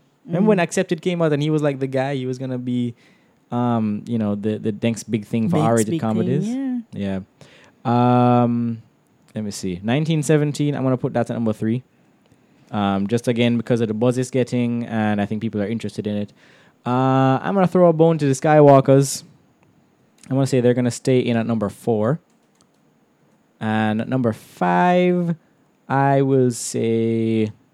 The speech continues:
Speaker 1: Jumanji. Let's say Jumanji.
Speaker 2: Why does that sound like the same top five?
Speaker 1: I asked you if you wanted to go first, and you
Speaker 2: Come
Speaker 1: said no.
Speaker 2: on, man. All right, number one,
Speaker 1: Mm-hmm.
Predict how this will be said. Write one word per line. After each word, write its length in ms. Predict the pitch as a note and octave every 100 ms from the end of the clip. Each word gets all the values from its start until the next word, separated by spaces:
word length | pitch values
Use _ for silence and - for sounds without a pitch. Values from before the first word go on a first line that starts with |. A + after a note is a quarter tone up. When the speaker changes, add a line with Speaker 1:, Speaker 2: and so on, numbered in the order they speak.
| _ _ _ _ _ A2+
Speaker 1:
Jumanji. 560 | A#2 A2 E2+ E2 - -
Let's 200 | C3 C3
say 140 | - C3
Jumanji. 420 | A2+ A2 G#2 G2+
Speaker 2:
Why 140 | G2+ A4+
does 200 | A4+ A4
that 200 | F#4 -
sound 240 | E4 D#4
like 180 | D4 B3
the 60 | B3
same 380 | - C4 A#3 G#3
top 340 | A3 G#3+ -
five? 300 | G3 F3+ E3
Speaker 1:
I 260 | C3 A#2+ D3
asked 300 | D#3 E3+ C#3
you 60 | F#3
if 80 |
you 60 | F#3
wanted 180 | F#3 F#3
to 60 | F#3
go 160 | F#3+
first, 500 | F#3 G#3+ A#3 F#3+ -
and 340 | C#3+ D3 D#3 D#3
you 60 | D3+
Speaker 2:
Come 60 |
Speaker 1:
said 200 | C4 G#3+
no. 220 | F3 F#3+ G3+
Speaker 2:
on, 100 | F3
man. 340 | D#3+ D#3+ D#3
All 60 | F3
right, 320 | E3 C#3+ D3+
number 260 | F#3 A#3+ B3
one, 460 | A#3+ A3+ A#3 C#4
Speaker 1:
Mm-hmm. 400 | B2+ B2+ C3+ F3+